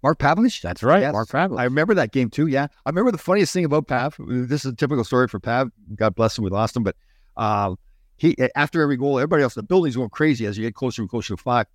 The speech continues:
Speaker 1: Pav was like,
Speaker 2: Right.
Speaker 1: "Well, that's my job, guys. What's the big problem?" Like, he would skate back to the <laughs> bench and everybody's going nuts. And Pav's just skating back to the bench. Like, seriously, he's looking like, "Can you settle down?"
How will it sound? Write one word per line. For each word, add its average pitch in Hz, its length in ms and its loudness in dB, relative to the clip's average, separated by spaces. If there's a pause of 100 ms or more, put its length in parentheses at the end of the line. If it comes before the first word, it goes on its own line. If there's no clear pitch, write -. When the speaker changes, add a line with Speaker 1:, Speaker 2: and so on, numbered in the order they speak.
(400)
Speaker 1:
Pav 131 180 6
was 104 120 -2
like, 107 160 2
Speaker 2:
Right. 95 100 -4
Speaker 1:
"Well, 104 280 -2
that's - 340 0
my 98 100 -2
job, 135 340 0
guys. 90 260 -6
What's - 120 -4
the - 60 -12
big 123 160 0
problem?" 117 220 0
Like, 110 100 -2
he 160 60 2
would 139 120 -2
skate - 300 0
back 147 160 2
to 151 80 -6
the 127 100 0
<laughs> - 0 -
bench 151 360 0
and 160 80 2
everybody's 143 260 0
going 123 220 0
nuts. 160 260 0
And 113 100 -6 (380)
Pav's 131 180 2
just 123 160 -6
skating 139 240 0
back 120 180 -2
to 117 60 -10
the 107 40 -12
bench. 151 260 -6
Like, 135 220 0
seriously, - 340 2
he's 107 80 -4
looking 131 180 0
like, 117 180 0 (340)
"Can - 60 -6
you - 40 -6
settle 190 240 -2
down?" 143 180 -2